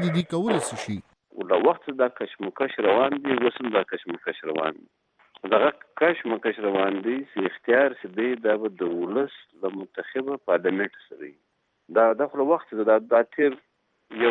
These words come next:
Speaker 2: کال مخکې چې کوم دا د په درنې چې وي، دا دومره لوی کشمکش چې وو، چې پارلمنټ یوه خوا ته وو، ولس ورسره وو، هغه قوتونه، هغه ګوند چې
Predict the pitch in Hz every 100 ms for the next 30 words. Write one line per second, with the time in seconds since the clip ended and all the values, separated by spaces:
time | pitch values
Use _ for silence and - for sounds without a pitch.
0 | 113 - 110 110 113 - 107 - - 107
1 | 101 98 95 98 107 92 98 98 104 104
2 | - 101 101 95 90 90 101 95 95 -
3 | 95 - 90 - 98 - 95 95 92 -
4 | 87 90 92 98 101 95 - 98 - 95
5 | 95 92 _ _ - - _ _ 90 98
6 | 104 - 92 - 87 98 101 95 - _
7 | _ - _ _ _ - 101 101 - 95
8 | 92 - 110 104 101 104 92 101 107 -